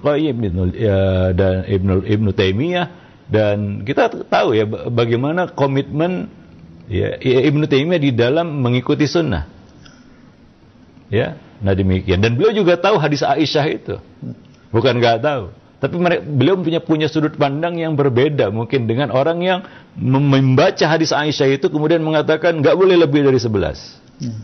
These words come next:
Speaker 1: Nah, jadi terbuka, eh, apa namanya, eh, kes-, eh, peluang untuk ijtihad. Jadi itu biasa.
Speaker 2: Hmm.
Speaker 1: Nggak perlu kita, "Wah, ini belum sunnah itu, had-,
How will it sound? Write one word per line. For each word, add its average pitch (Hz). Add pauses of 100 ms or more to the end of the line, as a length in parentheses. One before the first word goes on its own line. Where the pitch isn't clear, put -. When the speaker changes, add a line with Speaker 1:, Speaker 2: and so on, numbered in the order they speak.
(1800)
Speaker 1:
Nah, 87
jadi 156
terbuka, 147
eh, 123
apa 135
namanya, 113 (320)
eh, 101 (160)
kes-, 151
eh, 127
peluang 147
untuk 135
ijtihad. 139 (1200)
Jadi 165
itu 226
biasa. 127
Speaker 2:
Hmm. 113 (480)
Speaker 1:
Nggak 123
perlu 180
kita, 156
"Wah, 110
ini 135
belum 113
sunnah 131
itu, 131
had-, 110